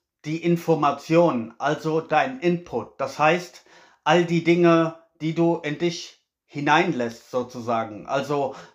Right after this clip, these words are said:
du, es gibt ja diesen Spruch, „Du bist, was du isst.“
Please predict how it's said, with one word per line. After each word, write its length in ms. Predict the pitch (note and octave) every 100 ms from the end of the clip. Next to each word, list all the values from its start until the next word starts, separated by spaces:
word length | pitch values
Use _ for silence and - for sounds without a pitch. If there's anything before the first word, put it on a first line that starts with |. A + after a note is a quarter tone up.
| _
du, 80 | - -
es 160 | B2+ -
gibt 240 | F3 F3+
ja 100 | E3+
diesen 600 | D3+ C#3 D#3+ D3+ C#3+ -
Spruch, 520 | - - C#3+ F#3 - -
„Du 160 | C#3+
bist, 520 | A#2 F#3+ F#3 - -
was 220 | C#3+ D3+ -
du 100 | -
isst.“ 460 | E3+ E3 - -